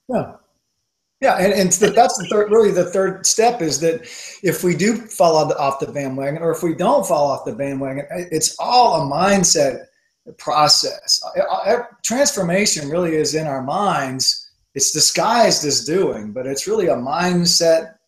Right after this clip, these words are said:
process disguised as a doing process. So, y-, you know, if, if all you do every day is you say, "Okay, if in the case of physical exercise,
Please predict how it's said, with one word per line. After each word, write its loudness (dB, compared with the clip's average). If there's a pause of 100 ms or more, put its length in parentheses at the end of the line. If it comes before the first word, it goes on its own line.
(200)
process 0
disguised -2
as -6
a -10
doing -2
process. -2
So, -2 (680)
y-, -4
you 2
know, 2
if, -2
if 0
all 4
you 4
do 6
every 4
day 4
is 2
you -2
say, 2
"Okay, -4
if -6 (100)
in -10
the -6
case 2
of -8
physical 0
exercise, -4